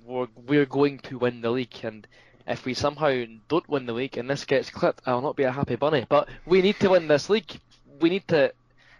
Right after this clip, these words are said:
as I s-, just steamroll our way through this division. Do I think we're going to go through the entire season undefeated? No. I do think we're going to lose at some point, and when that time comes around, don't fire up your airplane, because we're still going to win the league.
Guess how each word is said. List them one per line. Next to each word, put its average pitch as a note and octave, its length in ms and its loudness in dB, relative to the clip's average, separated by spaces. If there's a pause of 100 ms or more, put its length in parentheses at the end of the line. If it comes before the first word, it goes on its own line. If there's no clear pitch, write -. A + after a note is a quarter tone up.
as D3 120 0
I C#3+ 40 0
s-, - 160 -6 (140)
just D3+ 220 -12
steamroll F3+ 680 2
our C#3 120 6
way D3+ 160 6
through F#3 260 2
this F3+ 140 2
division. D3+ 400 -2 (420)
Do D#3 160 2
I D3+ 60 6
think G#3+ 460 0
we're F3 80 -6
going F#3 180 -4
to F3 100 -8
go F3+ 220 2
through E3+ 240 -4
the D#3 100 0
entire E3 360 0
season E3 540 -4
undefeated? D3+ 680 -6 (180)
No. E3+ 300 0 (340)
I D3 140 2
do E3 120 0
think F3+ 300 -2
we're C#3+ 80 -2
going D3+ 200 -6
to C#3 140 -6
lose D3 280 -2
at A#2 220 0
some C3+ 220 -4
point, D#3 320 0 (260)
and A2+ 180 -2
when D3+ 180 2
that E3 180 0
time E3+ 280 -4
comes C3 280 -4
around, D3 380 -2 (320)
don't E3 200 -2
fire E3+ 200 4
up F3 100 4
your D#3+ 140 2
airplane, C#3+ 480 0 (160)
because C3 180 -10
we're C3 100 -6
still F3+ 180 0
going G3 140 4
to F3 120 2
win E3+ 180 4
the D3 100 4
league. D#3 340 0